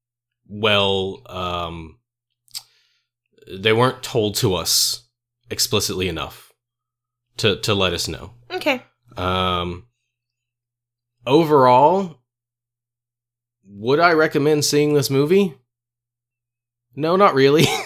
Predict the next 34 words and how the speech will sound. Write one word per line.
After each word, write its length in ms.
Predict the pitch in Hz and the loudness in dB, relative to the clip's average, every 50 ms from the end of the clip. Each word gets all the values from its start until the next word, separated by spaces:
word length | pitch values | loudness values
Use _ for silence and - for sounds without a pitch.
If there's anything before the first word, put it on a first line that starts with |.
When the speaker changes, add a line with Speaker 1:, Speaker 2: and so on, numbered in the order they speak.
| - - - - - | -10 -12 -10 -8 -8
Speaker 1:
<laughs> 460 | - - - _ _ _ - - - - | -8 -8 -12 _ _ _ -20 -8 -2 0
I 60 | 151 | 2
mean, 160 | 190 190 180 151 | 4 4 4 2
uh, 200 | 156 156 143 - - | 0 -4 -6 -6 -4
it, 140 | 165 165 151 | -4 -2 0
it's 240 | - 175 160 - - | 0 -2 -2 -2 -4
tough 280 | - - 214 156 - - | -2 0 0 0 0 -2
because 320 | 131 120 - 139 135 123 | -6 -4 -2 -2 -2 -2
I 120 | 107 143 139 | -2 -4 -4
think 180 | 175 165 151 | -4 -4 -4
the 80 | - 143 | -2 -2
beginning 400 | 123 117 104 120 131 165 196 214 | -2 0 0 0 0 2 2 0
is 140 | 214 170 196 | 0 2 2
really 200 | 214 233 247 226 | 2 2 2 0
good, 300 | 220 247 269 233 220 - - | 0 -2 -2 -4 -6 -8 -8
like 120 | 127 117 | -6 -4
the 60 | 120 110 | -6 -6
f-, 80 | - - | -6 -4
opening 300 | 131 139 143 - 180 175 | -4 -2 0 0 -2 -2
scene, 300 | - - 123 107 104 226 | 0 0 0 0 0 -2
Speaker 2:
Mm-hmm. 200 | 214 233 214 214 220 | -4 -6 -8 -6 -4
Speaker 1:
and 100 | - 131 | 0 0
I 100 | 127 127 | 2 2
think 220 | 117 113 131 123 - | 0 0 -2 -4 -2
the 200 | 123 113 117 - - | -4 -6 -6 -4 -2
ending 320 | 143 147 139 135 117 107 | -2 0 2 0 0 0
is 140 | 101 95 92 | -2 -2 -4
really 220 | 101 98 95 95 | -4 -2 -2 -4
good. 300 | 87 90 87 82 80 82 - _ _ _ _ _ - | -4 -6 -8 -10 -12 -14 -20 _ _ _ _ _ -10
But 120 | 117 - - - | -10 -8 -4 -2
everything 460 | 135 151 151 175 170 - 156 143 143 135 | 0 2 2 2 2 2 2 2 2 4
in 80 | 123 | 2
the 60 | 113 | 2
middle 540 | 104 101 101 104 127 156 190 214 208 202 - | 2 2 0 2 2 2 2 2 0 -2 -8